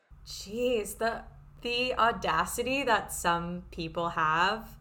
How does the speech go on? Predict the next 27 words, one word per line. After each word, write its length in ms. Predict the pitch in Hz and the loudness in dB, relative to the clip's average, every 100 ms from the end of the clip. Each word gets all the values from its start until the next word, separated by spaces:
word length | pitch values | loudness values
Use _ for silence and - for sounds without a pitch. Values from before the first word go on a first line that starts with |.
| - - - - - 208 | -18 -20 -20 -18 -4 0
is 320 | 202 185 180 | 2 0 -2
just 560 | 185 170 175 - - | 2 2 2 -4 -8
mind-blowing. 1400 | 180 170 160 160 160 165 165 185 180 190 208 233 254 294 - - - - | -8 0 2 4 2 -2 -4 0 2 2 0 -2 -4 -8 -10 -18 -6 2
And 580 | 190 185 180 180 180 - - - - | 6 6 6 2 0 -6 -16 -6 0
I'm 200 | 240 240 | 2 0
curious 760 | - 226 214 254 294 349 - - | -2 2 4 4 4 0 0 0
also, 480 | 185 185 - 170 165 | 0 0 0 0 0
because 680 | 175 - 185 - - - - - | -2 -2 -2 -2 -4 -6 -10 -12
you're 520 | 175 170 170 165 165 - - - - - | -4 0 2 2 -2 -12 -20 -20 -18 -10
literally 420 | 190 220 226 190 175 | -2 2 4 4 2
a 60 | |
doctor 500 | 165 165 180 - 165 | 4 6 6 2 -2
in 160 | 160 165 | 0 -2
this 220 | 160 - | -4 -6
field 560 | - 175 165 160 160 - | -2 2 2 2 -2 -4
and 240 | 165 165 165 | -4 -4 -4
you've 260 | 165 160 - - - - | -6 -8 -12 -18 -18 0
had 280 | 196 196 185 | 6 6 4
so, 400 | - 180 170 165 | 0 0 0 -2
you 160 | 185 | 0
have 220 | 185 180 180 | 4 4 4
so 140 | 175 | -2
much 240 | 165 165 | -2 -4
research 420 | 180 190 185 165 165 | -4 -4 -2 -2 -2
under 160 | 160 | -4
your 200 | 160 160 | -2 -2
belt 420 | 143 160 156 156 | 0 2 2 0